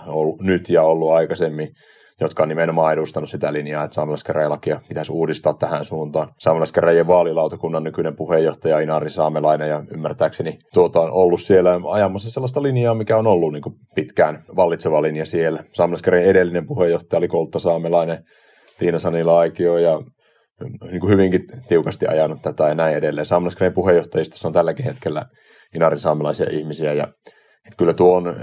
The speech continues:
semmoinen niinku kehitetty tarina, jolla tavallaan niinku on pyritty luomaan tämmöinen narratiivi jostain vähemmistön vähemmistöstä, joka olisi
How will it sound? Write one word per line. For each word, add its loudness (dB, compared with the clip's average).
semmoinen 0
niinku -6
kehitetty -2
tarina, 0
jolla 0
tavallaan 2
niinku -2
on 0
pyritty 0
luomaan 2
tämmöinen -2
narratiivi -4
jostain -2
vähemmistön -4
vähemmistöstä, -6
joka -2
olisi -2